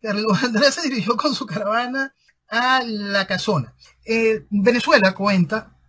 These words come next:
o contaba de manera formal en aquel entonces, con la residencia presidencial en La Casona, una, una casa grande que queda en el este de Caracas, muy cerca del aeropuerto de La Carrota. Y el ejercicio de gobierno regularmente se hace,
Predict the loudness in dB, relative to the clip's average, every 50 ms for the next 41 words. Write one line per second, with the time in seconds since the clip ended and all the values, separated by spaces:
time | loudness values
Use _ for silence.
0 | _ -6 -6 -4 -2 0 -2 0 2 4 4 4 2 2 -2 -2 -2 -2 0 0
1 | -2 -2 -2 -2 -2 0 0 0 0 -2 -2 -2 -2 -2 -2 -2 -2 0 0 0
2 | 0 0 -2 -6 -10 -12 -14 -20 _ -20 _ _ _ _ 0 0 0 2 2 2
3 | 2 2 2 0 -2 -2 -2 -2 0 0 0 -2 -2 -2 -2 -2 -2 -2 -2 -2
4 | -2 -4 -4 -2 -2 0 0 0 -2 -4 _ _ _ _ _ 2 2 4 4 2
5 | 0 -2 2 2 2 2 2 0 -4 -6 _ _ _ _ _ -4 -2 -2 0 0
6 | 0 0 0 0 -2 -2 -6 -4 -2 -2 -2 -2 -2 -2 -2 -2 -2 -2 -2 0
7 | 0 0 0 -2 -4 -6 -10 -8 -2 0 2 2 2 2 0 -2 -6 -8 -6 -4
8 | -4 -4 -2 -4 -2 -2 -2 -2 -2 0 -2 -2 -2 -4 -6 -10 _ -8 -8 -8
9 | -10 _ _ _ _ _ _ -10 -8 -2 0 2 2 2 0 -2 -4 0 2 2
10 | 4 4 2 2 0 0 0 0 0 -2 -2 -2 0 -2 -2 -2 -2 -2 -4 -4
11 | -4 -4 -4 -2 -2 -2 -2 -2 -2 -2 -2 -2 -4 -6 -14 -18 _ _ _ _
12 | _ -2 -2 -2 -4 -6 _ -6 -2 0 2 2 2 0 0 -2 -2 -2 0 0
13 | 0 2 2 0 0 0 2 2 2 2 2 0 -4 -6 -8 -8 -8 -6 -6 -4
14 | -4 -2 0 0 0 -2 -2 -4 -4 0 0 2 2 2 0 -2 -4 -8 -10